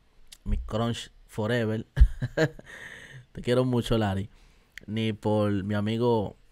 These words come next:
Ariel Santana, sino porque ahora todos los mensajes son gloria a Dios, aleluya, Dios sí lo hace, todo eso. Pero cuando este joven, ¿verdad?, estaba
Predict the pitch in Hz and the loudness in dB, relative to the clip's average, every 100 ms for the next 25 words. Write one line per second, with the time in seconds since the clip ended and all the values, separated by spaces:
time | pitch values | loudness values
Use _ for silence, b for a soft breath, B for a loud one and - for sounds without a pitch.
0 | - - 107 107 110 113 98 135 127 131 | -20 -6 -4 -2 -2 -2 0 0 2 -2
1 | - - - _ _ _ _ _ _ _ | -6 -20 -20 _ _ _ _ _ _ _
2 | - _ _ - 190 156 156 170 123 120 | -20 _ _ -2 2 2 2 2 4 2
3 | - 127 127 123 117 113 117 113 113 104 | 2 2 2 2 0 -2 -2 -2 0 -2
4 | 95 113 143 117 104 127 151 113 104 104 | -2 0 2 0 0 0 0 0 -2 -4
5 | 107 98 110 156 - - 117 - 113 107 | -4 -4 -2 0 -2 -4 -8 -8 -10 -6
6 | 131 - 127 - b b b b b - | -6 -6 -8 -12 b b b b b -8
7 | 107 110 110 113 120 143 135 131 127 139 | -2 -2 0 0 2 2 2 2 4 4
8 | 123 120 127 113 107 110 117 120 - 110 | 2 0 -4 -4 -2 0 0 -2 -2 0
9 | 113 117 104 - | 0 0 -2 -8